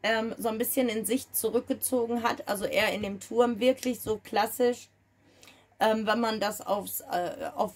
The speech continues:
euer, auf eure Beziehung jetzt überträgt, hat er sich einfach da oben so, äh, zurückgezogen in seinem Turm und du kommst einfach nicht da hoch oder nicht da dran, um zu erfahren, was denn der Grund ist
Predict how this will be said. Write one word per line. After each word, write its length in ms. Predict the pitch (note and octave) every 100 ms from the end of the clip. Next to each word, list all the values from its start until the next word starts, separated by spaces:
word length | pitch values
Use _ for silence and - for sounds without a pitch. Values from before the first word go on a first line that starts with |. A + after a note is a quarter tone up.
| -
euer, 520 | G3+ A3 G#3 G3 G3
auf 160 | G#3 -
eure 200 | - A3+
Beziehung 540 | F#3 F#3+ - B3+ B3+ B3
jetzt 300 | A3+ A3 -
überträgt, 840 | G#3+ G#3+ A3 - A#3+ A3 - - - - -
hat 120 | - B3+
er 100 | A#3
sich 200 | G#3+ A3+
einfach 260 | A3+ A#3
da 200 | G#3 F3+
oben 220 | - A3 A#3
so, 360 | G#3+ G3+ - _ -
äh, 260 | G3 F#3+
zurückgezogen 720 | F#3+ A3+ C4 C4+ C#4+ - C#4+ A#3
in 140 | G#3+
seinem 260 | G3 F#3 G3+
Turm 440 | B3+ C#4+ D4+ E4 - - _
und 200 | - A#3
du 120 | A#3+ B3
kommst 440 | - C4+ C4+ -
einfach 380 | G3+ A#3 C4+ A#3
nicht 240 | A#3+ -
da 160 | G3+ F#3+
hoch 280 | G3+ A3+ C4+
oder 200 | B3 G#3
nicht 240 | G#3+ F#3+
da 120 | F#3
dran, 500 | F#3 - F3 G#3 D4+ - - - - -
um 340 | - A#3+ A3+ -
zu 180 | -
erfahren, 1120 | - G#3 G3+ - E3+ F3 E3+ F3+ A3 C4 D#4 C#4
was 200 | C4+ -
denn 220 | C4 C4+
der 140 | C4
Grund 360 | C4 E4+ A4 C#4
ist 360 | G#3 E3+ -